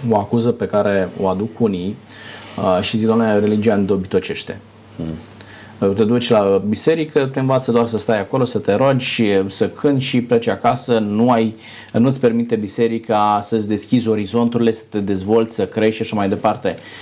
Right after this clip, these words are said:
Speaker 1: Încurajează biserica pe tineri să meargă la școală, să învețe, să se dezvolte, să-și depășească limitele?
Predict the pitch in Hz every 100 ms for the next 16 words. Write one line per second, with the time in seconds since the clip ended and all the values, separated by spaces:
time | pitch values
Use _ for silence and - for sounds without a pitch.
0 | - - 127 135 123 113 104 98 143 196
1 | 208 156 113 - 120 120 117 95 - 92
2 | 117 113 104 92 95 92 107 110 110 113
3 | 117 98 101 - 113 117 127 127 98 95
4 | 101 104 117 117 - 107 95 95 110 110
5 | 117 120 120 - - - 120 113 117 117
6 | 123 117 117 123 117 107 104 110 117 131
7 | 147 156